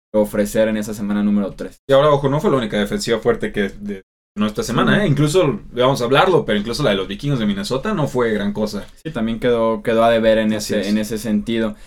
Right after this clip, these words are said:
Speaker 2: Échale.
Speaker 1: Como en los comentarios,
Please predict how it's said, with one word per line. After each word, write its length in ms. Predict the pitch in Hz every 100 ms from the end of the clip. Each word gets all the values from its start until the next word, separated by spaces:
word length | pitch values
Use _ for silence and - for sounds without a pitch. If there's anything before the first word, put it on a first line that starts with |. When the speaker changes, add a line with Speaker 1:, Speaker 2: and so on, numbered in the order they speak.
| -
Speaker 2:
Échale. 460 | 117 110 98 90 - - - _
Speaker 1:
Como 160 | 156 160
en 60 | 165
los 100 | 156
comentarios, 960 | 165 165 160 175 269 285 - - -